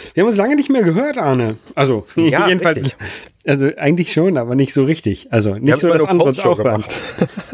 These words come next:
Speaker 1: <laughs> Genau.
Speaker 2: Ja, richtig. Ich war irgendwie im Urlaub und dann, äh, war an dem Wochenende so viel los, weil ich Geburtstagsfeiern hatte und deswegen sind wir jetzt erst wieder l-, live quasi für uns und, äh, in Aufnahme für euch dabei.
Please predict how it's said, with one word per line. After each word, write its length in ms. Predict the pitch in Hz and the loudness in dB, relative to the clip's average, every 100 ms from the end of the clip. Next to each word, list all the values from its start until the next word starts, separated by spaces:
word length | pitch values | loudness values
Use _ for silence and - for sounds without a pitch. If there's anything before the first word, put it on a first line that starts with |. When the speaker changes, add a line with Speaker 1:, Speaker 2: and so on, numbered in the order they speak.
| 185 | -2
Speaker 1:
<laughs> 0 | |
Genau. 420 | 139 120 147 123 104 - - 156 147 143 - - 180 - - - 110 | 0 0 2 0 -4 -12 -6 -2 0 -2 -4 -6 -6 -2 -4 -4 -2
Speaker 2:
Ja, 140 | 156 | 0
richtig. 320 | 170 202 143 | 0 -2 -4
Ich 80 | 131 | -2
war 140 | 156 147 | -2 0
irgendwie 200 | 139 139 | 0 -2
im 120 | 135 | 0
Urlaub 300 | 190 220 190 | 2 2 0
und 120 | 147 | -2
dann, 220 | 151 143 | -2 -2
äh, 300 | 139 139 127 | -2 0 0
war 200 | 127 135 131 | 2 2 2
an 160 | 135 | 0
dem 140 | 131 131 | 0 -2
Wochenende 360 | 139 127 127 | -2 0 2
so 100 | 120 | 2
viel 160 | 120 113 | 0 0
los, 280 | 127 190 - - - - - - - - | 0 -2 -6 -16 -18 -18 -14 -14 -12 -6
weil 100 | 110 | -4
ich 80 | - | -2
Geburtstagsfeiern 680 | 107 131 131 - 120 113 | -2 0 -2 -2 0 0
hatte 200 | 110 113 | -2 -2
und 80 | 110 | 0
deswegen 340 | 110 - 107 | 0 0 0
sind 160 | 104 110 | 0 0
wir 80 | 107 | 2
jetzt 300 | 135 - - | 0 -2 -2
erst 240 | 120 - | -2 -2
wieder 240 | 120 120 107 | 0 0 -2
l-, 260 | 120 110 107 | -4 -2 -2
live 420 | 107 104 123 151 - | 0 2 2 -2 -2
quasi 400 | 123 113 110 110 | 0 0 0 -4
für 580 | 120 127 - - 135 | -4 -6 -6 -2 0
uns 340 | 127 160 214 - | 2 0 -2 -2
und, 300 | 113 113 113 | 0 0 0
äh, 180 | 110 101 | 0 0
in 320 | 110 107 110 | 0 0 0
Aufnahme 500 | - 113 - 117 110 | 0 -2 0 0 0
für 160 | - 98 | -2 0
euch 240 | 113 - | 0 0
dabei. 420 | 95 95 95 85 | -2 0 0 -2